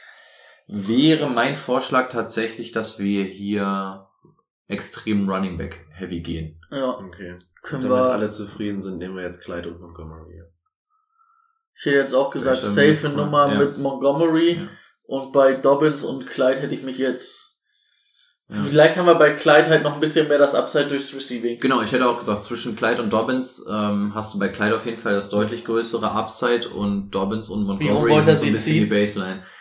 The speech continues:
Speaker 1: Ähm, dann lass, können wir gerne Montgomery zuerst ziehen, damit der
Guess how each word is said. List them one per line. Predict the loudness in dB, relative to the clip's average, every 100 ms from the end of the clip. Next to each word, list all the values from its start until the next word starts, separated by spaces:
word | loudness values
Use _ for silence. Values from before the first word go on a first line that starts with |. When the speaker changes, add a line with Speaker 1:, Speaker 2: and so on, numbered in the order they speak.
| -18 -2
Speaker 1:
Ähm, | 2 4 2 -2 -6 -8 -10 -14 -14 -10 -8 -2
dann | 0 2
lass, | 2 2 0 -4 -8
können | -4 0 2
wir | 2
gerne | 2 0
Montgomery | -2 -4 -4 -2 0 -2
zuerst | 0 -2 -2 -4 -6 -6
ziehen, | -8 -8 -12 -14 -14
damit | -4 -2 -2 -4 -6
der | -4 -4 -6 -8 -10 -14